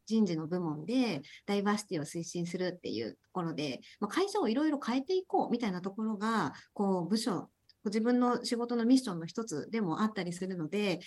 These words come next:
なんかその、もともとちょっと思っていたところを、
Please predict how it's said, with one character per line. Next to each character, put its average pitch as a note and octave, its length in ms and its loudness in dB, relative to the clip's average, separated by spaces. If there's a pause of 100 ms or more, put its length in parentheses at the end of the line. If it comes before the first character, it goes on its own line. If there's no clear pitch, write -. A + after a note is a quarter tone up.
(180)
な D#4+ 80 2
ん - 20 -2
か A#3 100 0
そ A3+ 120 2
の、 A3 140 4
も G#3+ 120 4
と D4+ 160 -4
も D#4+ 100 6
と D#4+ 100 0
ち G#4 100 -4
ょ G4+ 60 0
っ - 40 -20
と E3 140 2 (100)
思 A3+ 160 4
っ B3 80 -2
て E3 100 0
い C3 100 -2
た A#3+ 220 -6 (100)
と B3+ 100 0
こ A#3+ 140 -2
ろ A#3+ 120 0 (280)
を、 D3+ 100 0